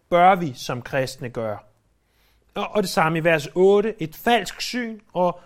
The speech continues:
i, i vers ni, et sandt syn. Vers ti, der ser vi, øh, kun det falske. Hvis nu vi igen husker,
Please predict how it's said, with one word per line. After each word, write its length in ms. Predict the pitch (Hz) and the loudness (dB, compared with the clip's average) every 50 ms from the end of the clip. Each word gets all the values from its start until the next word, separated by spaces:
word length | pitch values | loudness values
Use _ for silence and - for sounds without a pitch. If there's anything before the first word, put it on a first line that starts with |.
| _ _ _ | _ _ _
i, 240 | 220 214 165 202 214 | -8 -6 -6 -6 -4
i 80 | 190 | -2
vers 320 | 196 196 196 196 190 - 185 | -2 -2 -2 -2 -4 -4 -4
ni, 260 | 185 202 202 180 - | -4 -4 -4 -6 -8
et 120 | 180 175 - | -10 -10 -10
sandt 340 | - - 151 135 - - | -8 -6 -6 -6 -6 -8
syn. 280 | - - - 123 107 101 _ _ _ _ _ _ _ _ _ _ _ _ _ _ | -10 -10 -10 -10 -12 -16 _ _ _ _ _ _ _ _ _ _ _ _ _ _
Vers 560 | 196 180 170 175 196 202 202 190 - - - | -4 -4 0 2 2 2 2 2 -2 -6 -10
ti, 340 | - - 226 220 196 165 156 | -8 -6 -6 -6 -6 -6 -4
der 100 | 185 175 | -4 -4
ser 320 | 165 - - 190 180 165 160 | -4 -2 -2 0 2 2 2
vi, 200 | 156 160 151 - _ _ _ _ _ _ _ - | 0 -2 -6 -8 _ _ _ _ _ _ _ -12
øh, 100 | 151 131 - - _ _ _ | -12 -12 -12 -14 _ _ _
kun 320 | - 170 156 147 143 147 - - | -4 -2 -2 -2 -4 -8 -10 -10
det 100 | 143 - | -10 -6
falske. 520 | - 139 123 123 117 117 - - 107 - _ _ _ _ _ _ _ _ _ _ _ _ _ _ _ _ _ _ _ _ _ _ _ _ _ _ _ _ _ _ _ _ _ _ _ _ - _ - - - - - - - _ _ _ _ _ _ _ _ _ _ _ _ _ _ _ _ _ _ _ _ _ _ _ _ _ | -2 0 0 0 0 -2 -6 -12 -14 -18 _ _ _ _ _ _ _ _ _ _ _ _ _ _ _ _ _ _ _ _ _ _ _ _ _ _ _ _ _ _ _ _ _ _ _ _ -20 _ -20 -20 -20 -20 -20 -20 -20 _ _ _ _ _ _ _ _ _ _ _ _ _ _ _ _ _ _ _ _ _ _ _ _ _
Hvis 180 | 202 233 233 | -4 -2 0
nu 100 | 285 330 | 2 4
vi 80 | 349 339 | 4 4
igen 300 | 285 220 254 262 262 226 | 4 4 4 2 4 4
husker, 580 | 214 208 190 - - - 208 202 196 - - | 2 2 0 -2 -2 -2 -4 -4 -4 -8 -16